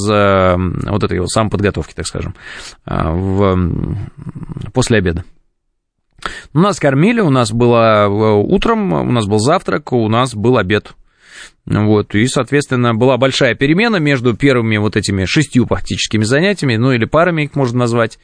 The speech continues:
Сорок пять тридцать шли они, сорок пять тридцать, сорок пять тридцать, по-моему, так. И, э, большая перемена была, как раз-таки вот на обед, сорок минут. Остальные перемены, по-моему, были по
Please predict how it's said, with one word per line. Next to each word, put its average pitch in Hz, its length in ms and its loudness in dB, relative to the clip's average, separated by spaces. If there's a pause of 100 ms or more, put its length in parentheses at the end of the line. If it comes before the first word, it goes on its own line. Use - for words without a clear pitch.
(420)
Сорок - 260 0
пять 180 220 0
тридцать - 480 -6
шли 113 220 2
они, 95 140 0
сорок 156 280 -2
пять 170 160 0
тридцать, - 240 -6
сорок 113 180 -2
пять 120 160 0
тридцать, 95 260 -2
по-моему, 104 200 -2
так. - 260 -2 (580)
И, 175 600 2
э, 123 720 4
большая 127 400 0
перемена 208 400 2
была, 190 340 2 (260)
как 120 140 -2
раз-таки 113 480 0
вот 57 220 -4 (100)
на 120 360 0
обед, 113 320 -2 (220)
сорок 156 280 0
минут. 92 280 -4 (200)
Остальные 170 420 2
перемены, 143 400 0
по-моему, 117 380 0
были 107 200 2
по 104 300 -4